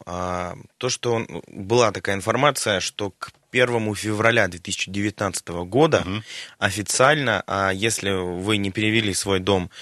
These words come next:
Speaker 1: а, в соответствии, ну, с паспортом фасада, который приписан вашему дому, то будет наступать административная
Speaker 2: Штраф?
Speaker 1: ответственность, да.
Speaker 2: А ц-, цифры не помнишь?
Speaker 1: Не было вот, ну, м, каких-то конкретных цифр, но вот такая информация была, и она,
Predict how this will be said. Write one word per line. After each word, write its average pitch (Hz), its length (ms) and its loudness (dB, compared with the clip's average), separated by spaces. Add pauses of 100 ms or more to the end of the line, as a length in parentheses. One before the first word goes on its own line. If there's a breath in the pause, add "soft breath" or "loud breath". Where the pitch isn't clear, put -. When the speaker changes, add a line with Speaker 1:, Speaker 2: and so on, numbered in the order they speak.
(260 loud breath)
Speaker 1:
а, 92 280 0
в 85 40 -6
соответствии, 98 680 -2
ну, 98 180 -6 (280)
с - 340 -2 (300)
паспортом 104 420 0
фасада, 139 420 2
который 98 320 -6 (320)
приписан 101 460 -4
вашему 95 320 -4
дому, 95 300 -2 (380 loud breath)
то 117 140 0
будет 117 300 -2
наступать 98 480 -2
административная 104 840 0
Speaker 2:
Штраф? 98 180 -6
Speaker 1:
ответственность, 90 540 -10
да. 90 160 -2 (160)
Speaker 2:
А 98 160 -4
ц-, - 120 -12 (300)
цифры 117 320 -4
не 101 100 -2
помнишь? 139 360 -6 (260 loud breath)
Speaker 1:
Не 123 220 4
было 101 180 2
вот, 90 300 -6
ну, 95 300 -4 (380)
м, 95 520 -4
каких-то - 340 -10
конкретных 98 540 -4
цифр, 123 320 -2
но 101 300 2
вот 98 140 -2
такая 110 220 0
информация 107 520 0
была, 101 300 2
и 104 40 4
она, 98 320 2